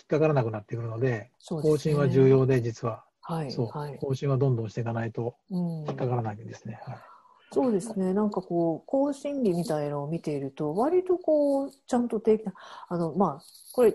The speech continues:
Speaker 2: 私、自分の身に超覚えありなんですけど、最初は一生懸命やるんだけど、
Speaker 1: はい。
Speaker 2: だんだんだんだんやらなくなっていって
Speaker 1: はい。
Speaker 2: しまうっていう、
Speaker 1: はい。
Speaker 2: そういうこともなく、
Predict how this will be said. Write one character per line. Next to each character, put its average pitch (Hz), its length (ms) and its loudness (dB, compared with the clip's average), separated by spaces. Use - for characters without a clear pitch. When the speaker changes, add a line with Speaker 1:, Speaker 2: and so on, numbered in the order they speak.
Speaker 2:
私、 208 440 4
自 175 160 2
分 175 300 2
の 170 260 -2
身 156 140 -2
に 160 180 -6
超 156 280 4
覚 151 160 2
え 139 40 2
あ 139 80 -2
り 151 100 -2
な 131 120 -8
ん 135 80 -12
で 135 80 -10
す - 80 -14
け 151 120 -6
ど、 143 200 -6
最 302 260 2
初 320 100 2
は 294 80 8
一 277 80 2
生 - 120 2
懸 262 180 4
命 196 120 4
や 147 120 2
る 151 140 -2
ん - 20 -8
だ 135 120 -4
け 147 100 -4
ど、 160 220 0
Speaker 1:
は 143 60 -8
い。 - 40 -20
Speaker 2:
だ 220 160 2
ん 254 40 0
だ 254 120 2
ん 240 40 4
だ 233 100 6
ん - 20 6
だ 220 80 6
ん 208 60 6
や 196 120 4
ら 196 80 4
な 202 100 6
く 202 60 0
な 202 80 4
っ - 60 -2
て - 220 2
い - 20 6
っ - 40 2
て - 20 -16
Speaker 1:
は - 40 2
い。 - 20 2
Speaker 2:
し - 180 2
ま 202 120 10
う 196 40 12
っ 240 160 4
て - 220 2
い 196 100 12
う、 190 80 12
Speaker 1:
は 202 300 8
い。 - 720 -8
Speaker 2:
そ 294 260 4
う 311 60 6
い 311 80 4
う 302 80 0
こ 277 160 0
と 277 120 2
も 185 120 0
な 170 160 -2
く、 160 560 0